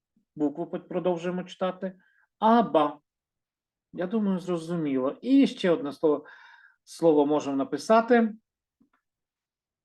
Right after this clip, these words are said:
Дуже таке розповсюджене слово. Це слово БА.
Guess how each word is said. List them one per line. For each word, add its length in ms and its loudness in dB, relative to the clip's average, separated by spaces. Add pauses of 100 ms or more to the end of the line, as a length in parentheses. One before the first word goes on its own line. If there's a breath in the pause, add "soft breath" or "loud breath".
(760)
Дуже 180 -12
таке 180 -10
розповсюджене 640 -8
слово. 460 -2
Це 160 -6
слово 500 0
БА. 440 -2